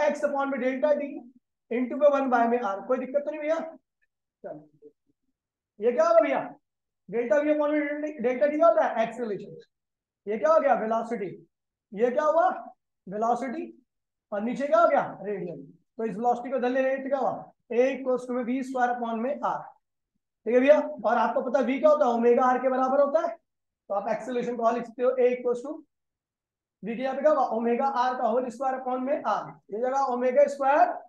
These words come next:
R square upon में R, एक आर से एक R कैंसिल हो गया, Omega square आर। अब यहाँ पर देखिए दो तीन चीजें, ओए, दो तीन चीजें आपने देखी। एक formula आपने देखा, ओए,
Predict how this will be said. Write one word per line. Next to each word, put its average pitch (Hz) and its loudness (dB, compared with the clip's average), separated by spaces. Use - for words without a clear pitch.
R 254 0
square 220 0
upon 247 -4
में 285 0
R, 226 0
एक 240 -2
आर 254 0
से 254 -6
एक 254 -6
R 254 -4
कैंसिल 254 -8
हो 262 -6
गया, 277 -2
Omega 247 -4
square 262 -2
आर। - -6
अब 233 -2
यहाँ 262 2
पर 330 6
देखिए 330 6
दो 285 0
तीन 311 -4
चीजें, 302 -4
ओए, 311 8
दो 254 -2
तीन 294 -6
चीजें 294 -2
आपने 285 -2
देखी। 226 -6
एक 285 2
formula 294 -2
आपने 320 2
देखा, 302 2
ओए, 311 4